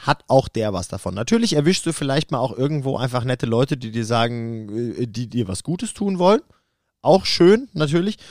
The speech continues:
Aber gerade bei einem Sponsor ist sowas, äh, eine Win-Win-Situation. Da gibt es Gegenleistungen,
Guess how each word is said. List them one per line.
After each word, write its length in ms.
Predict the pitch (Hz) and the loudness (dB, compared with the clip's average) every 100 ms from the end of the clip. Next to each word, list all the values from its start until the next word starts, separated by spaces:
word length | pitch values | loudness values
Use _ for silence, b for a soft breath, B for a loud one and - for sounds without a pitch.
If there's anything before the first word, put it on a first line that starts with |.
| B B | B B
Aber 240 | - 151 165 | 2 4 6
gerade 240 | 151 165 | 6 6
bei 80 | 156 | 6
einem 140 | 139 117 | 2 0
Sponsor 640 | - 156 180 175 180 202 _ _ _ _ _ | 0 2 2 4 4 2 _ _ _ _ _
ist 200 | 151 143 | 0 2
sowas, 420 | 143 139 147 - - | 2 2 2 -2 -2
äh, 320 | 139 139 139 | 2 4 4
eine 200 | 131 127 | 2 -2
Win-Win-Situation. 1300 | 117 123 107 110 107 98 - 98 92 92 104 87 - 87 | -2 -4 -4 -6 -6 -10 -14 -16 -14 -8 -6 -6 -10 -12
Da 60 | |
gibt 160 | 95 - | -8 -6
es 140 | 151 | -6
Gegenleistungen, 720 | - 113 120 90 85 - 82 | -4 -4 -4 -4 -6 -8 -10